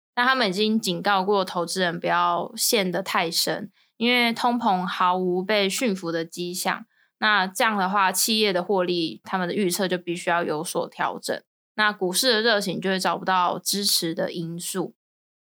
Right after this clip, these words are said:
那美银也表示，他们预料到成长的动能会持续的减弱，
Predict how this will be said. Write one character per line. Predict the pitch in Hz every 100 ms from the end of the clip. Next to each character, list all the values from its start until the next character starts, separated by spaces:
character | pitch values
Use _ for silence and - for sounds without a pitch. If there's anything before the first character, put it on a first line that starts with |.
| _
那 | 208 214
美 | 214 196
银 | 196 202
也 | 214
表 | 226 196 185
示， | - 233 208
他 | 233
们 | 240 220
预 | 247 233
料 | 226 208 190
到 | 208 185 185
成 | - 202
长 | 240 190
的 | 180
动 | 220 190
能 | 175 175
会 | 202
持 | 190 - 185
续 | 262
的 | 196
减 | 190 170 -
弱， | 190 185